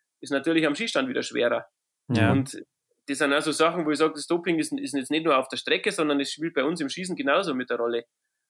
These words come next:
Speaker 1: Und, ähm, auch im Hinterkopf ein Selbstvertrauen für denjenigen, der dopt, weil der weiß genau, er kann in der Schlussrunde nur attackieren. Er gibt jetzt ein bisschen
Speaker 2: Ja.
Speaker 1: weniger Gas zum Schießen. Das sind alles so Sachen, da weiß man eben nicht, wie verschi-, verschiedene Sachen au-, ausgegangen sind. Und das macht mich schon ein bisschen wütend im Nachhinein.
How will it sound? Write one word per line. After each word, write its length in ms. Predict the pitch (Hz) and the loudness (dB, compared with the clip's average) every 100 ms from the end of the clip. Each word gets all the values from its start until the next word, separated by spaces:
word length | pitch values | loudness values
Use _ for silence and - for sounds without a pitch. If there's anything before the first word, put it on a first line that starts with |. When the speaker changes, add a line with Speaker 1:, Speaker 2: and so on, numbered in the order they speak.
| _ _ | _ _
Speaker 1:
Und, 340 | 127 127 123 - | -4 -4 -4 -4
ähm, 380 | 120 117 117 127 _ _ _ - | -4 -4 -8 -14 _ _ _ 0
auch 220 | 135 165 | 2 2
im 100 | 170 | 2
Hinterkopf 520 | 214 240 190 196 196 | 2 2 2 2 2
ein 80 | 151 | 2
Selbstvertrauen 640 | 151 175 - 180 143 160 160 | 2 0 0 0 2 2 2
für 160 | 165 | 0
denjenigen, 540 | 151 160 180 196 175 151 | 2 0 0 0 0 2
der 140 | 143 | 4
dopt, 340 | 196 226 - | 4 2 0
weil 120 | 117 123 | 0 2
der 120 | 120 | 4
weiß 200 | 147 - | 2 2
genau, 280 | 127 135 180 | 2 4 4
er 100 | 156 | 2
kann 200 | 156 165 | 0 0
in 80 | |
der 60 | 143 | 0
Schlussrunde 400 | - 160 156 143 135 | -2 -4 -2 0 0
nur 80 | |
attackieren. 500 | 135 127 - 175 220 - _ _ _ _ | -2 -4 -2 -2 -2 -4 _ _ _ _
Er 100 | - | -8
gibt 220 | 131 165 151 | -4 -4 -4
jetzt 160 | 147 | -2
ein 80 | 139 | -4
bisschen 180 | 147 131 | 0 2
Speaker 2:
Ja. 40 | |
Speaker 1:
weniger 280 | 156 156 139 | 2 2 2
Gas 280 | 147 175 180 | 2 0 -2
zum 120 | 151 | -6
Schießen. 420 | 156 190 202 202 - _ _ | -6 -6 -8 -10 -14 _ _
Das 100 | 135 | -2
sind 140 | 135 | 2
alles 180 | 107 180 | 2 2
so 60 | 156 | 2
Sachen, 340 | - 170 202 | 2 2 2
da 120 | 147 | 2
weiß 240 | 123 170 220 | 4 2 4
man 100 | 170 | 4
eben 180 | 170 165 | 2 0
nicht, 220 | 220 - | -4 -8
wie 80 | 185 | -8
verschi-, 300 | 156 - - | -6 -6 -6
verschiedene 360 | - 196 190 165 | -8 -6 -4 0
Sachen 340 | 165 175 165 - 90 | 0 0 -6 -6 -4
au-, 140 | 113 - | -4 -2
ausgegangen 540 | 175 196 143 120 117 123 | -2 -2 0 0 0 -4
sind. 220 | 110 117 | -4 -4
Und 120 | 113 | -6
das 80 | 151 | 0
macht 240 | 160 - | -2 0
mich 100 | 156 | -4
schon 120 | 180 | -2
ein 20 | 170 | -2
bisschen 220 | 147 139 | -4 -6
wütend 260 | 190 127 | -6 -6
im 80 | 123 | -4
Nachhinein. 500 | 120 113 117 117 - | -4 -4 -6 -8 -8